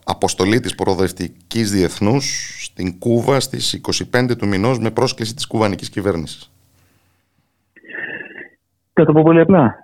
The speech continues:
Speaker 2: Αυτά που είπαμε λίγο πολύ σήμερα θα είναι η βάση της ομιλίας μου στην Αβάνα.
Speaker 1: Ομιλία στην Αβάνα.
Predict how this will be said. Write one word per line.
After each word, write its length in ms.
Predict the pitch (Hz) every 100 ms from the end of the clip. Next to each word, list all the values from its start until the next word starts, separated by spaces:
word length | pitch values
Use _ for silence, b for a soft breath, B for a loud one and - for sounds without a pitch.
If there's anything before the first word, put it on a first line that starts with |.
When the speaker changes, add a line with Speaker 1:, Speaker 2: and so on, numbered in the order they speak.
| -
Speaker 2:
Αυτά 320 | - 127 - 185
που 100 | 165
είπαμε 280 | 143 131
λίγο 180 | 120 113
πολύ 220 | 101 98
σήμερα 400 | 87 107 110 139 170 - _
θα 180 | - 139
είναι 280 | 139 147 147 143 135 131 127 120 117 117
η 100 | 104 101
βάση 200 | 127 131
της 100 | -
ομιλίας 460 | 127 113 113 127 110
μου 200 | 117 113
στην 180 | 107 104
Αβάνα. 280 | 92 80 - _ _ _ _ _ _ _ _ _ _ _ _ _ _ _ _ _ _ _ _ _ _ _ b b b b -
Speaker 1:
Ομιλία 400 | 95 87 107 -
στην 220 | - 101
Αβάνα. 540 | 104 110 107 87 78